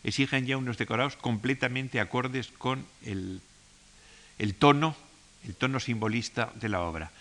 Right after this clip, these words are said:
No se pueden emplear unos decorados, eh, digamos, eh, corrientes, sino que ya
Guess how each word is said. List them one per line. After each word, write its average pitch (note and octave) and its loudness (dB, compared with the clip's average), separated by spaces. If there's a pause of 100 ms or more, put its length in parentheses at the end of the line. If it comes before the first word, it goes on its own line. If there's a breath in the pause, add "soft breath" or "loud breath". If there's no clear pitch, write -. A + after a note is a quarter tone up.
(140 loud breath)
No A#2+ 0
se B2 0
pueden A#2 -2
emplear A2 -2
unos A2 -4
decorados, G#2 -2
eh, G#2 -6
digamos, G2+ -2 (560 loud breath)
eh, - -6 (160)
corrientes, B2 2
sino B2+ 0
que A2 2
ya B2 4